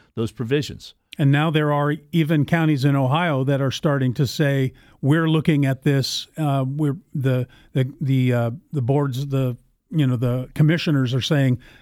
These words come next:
Speaker 2: "We think we also wanna be a Second Amendment sanctuary." Don't know exactly what that's gonna mean. Uh, I would love to see every county do that.
Speaker 1: Th-, there are many bills that have been proposed, and we've gone over them over the last, uh, few months. And, uh, again, we've got people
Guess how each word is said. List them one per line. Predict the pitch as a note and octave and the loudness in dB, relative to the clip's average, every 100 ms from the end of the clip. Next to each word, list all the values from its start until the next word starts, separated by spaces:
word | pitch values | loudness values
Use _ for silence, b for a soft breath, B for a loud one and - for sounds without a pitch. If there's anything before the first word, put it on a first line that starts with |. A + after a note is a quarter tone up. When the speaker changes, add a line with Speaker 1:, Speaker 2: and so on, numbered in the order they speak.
| B | B
Speaker 2:
"We | C3 C#3 C3+ C3 | 0 2 2 0
think | D3+ C#3+ | 0 0
we | D3+ D#3 | 2 2
also | D#3 D#3 - D3+ | 2 0 0 0
wanna | C#3+ C3 B2 | 2 0 2
be | B2+ B2 A#2+ A#2 b b | 2 2 0 -4 b b
a | C3+ | -2
Second | - D3 D3 | 0 0 2
Amendment | B2+ C3 B2 B2 | 2 2 0 0
sanctuary." | - C3+ B2+ C3 A2+ G#2+ G#2+ b - | 0 0 0 0 -2 -4 -8 b -2
Don't | D#3 C#3+ | 0 2
know | C#3 | 2
exactly | A2+ D#3 D3+ D3 | 0 0 0 -2
what | C#3 | 0
that's | D3 C3 | -2 -2
gonna | - C3+ | 0 2
mean. | C3 D#3+ F3+ F#3 b b - | 2 2 0 -2 b b -8
Uh, | C3+ | -6
I | C3+ D3+ | -2 0
would | D3 C3+ | 0 0
love | D3 C#3+ | -2 0
to | D3 | -4
see | A#2+ E3+ | -2 -2
every | F3 F#3 D#3 | -2 -2 -2
county | - C3+ B2 | 0 0 2
do | A2+ A#2+ | 2 0
that. | A2+ B2+ - A#2+ | 0 -2 -6 -6
Speaker 1:
Th-, | A#2+ | -4
there | C3 C3+ | 0 2
are | |
many | C3+ D#3+ C#3+ | 2 -2 -2
bills | B2+ B2+ B2 | -2 -2 -4
that | B2 | -6
have | |
been | A2 A#2+ | -4 -4
proposed, | A#2+ - A2+ A2 G#2 A2 | -6 -4 -2 -2 -4 -6
and | G#2+ | -4
we've | A2+ G2 - | -6 -8 -8
gone | A#2+ A#2+ | -6 -4
over | A#2+ A#2 | -4 -4
them | G#2 A2 G#2+ | -6 -6 -4
over | G#2+ G2+ | -6 -8
the | G#2 | -8
last, | G#2+ A2 - - G#2+ | -6 -6 -8 -10 -8
uh, | G2 | -8
few | - B2 | -8 -6
months. | A2+ A#2 G#2 - - | -4 -4 -6 -12 -12
And, | A2+ G#2+ G#2 | -10 -6 -6
uh, | G2+ | -8
again, | A2+ G2+ A2+ G2+ | -10 -10 -8 -6
we've | A2+ A#2 | -8 -8
got | A2+ - | -10 -8
people | C3+ B2+ B2+ | -10 -8 -6